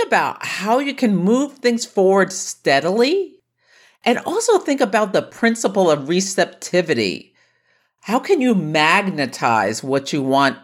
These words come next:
to yourself? How can you call things in with your clear communication using that Mercury and that receptivity of Venus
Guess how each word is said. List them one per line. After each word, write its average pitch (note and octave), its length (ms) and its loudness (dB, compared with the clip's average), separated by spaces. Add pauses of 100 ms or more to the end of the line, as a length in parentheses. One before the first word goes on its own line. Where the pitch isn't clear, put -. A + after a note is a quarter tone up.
to - 140 -6
yourself? A#2+ 680 -2
How G3+ 160 -2
can C4 180 -4
you G#3 120 -2
call D3 440 2
things C#3 520 -4 (120)
in A2 540 -2 (440)
with C3 520 0 (340)
your D3 240 0
clear A#3+ 420 2
communication G3 1040 0
using D3+ 300 -4
that A#2 160 0
Mercury B3 720 -2 (800)
and C#3 220 0
that C3 220 0
receptivity D#3 920 0
of B2+ 180 -2
Venus F3 720 -2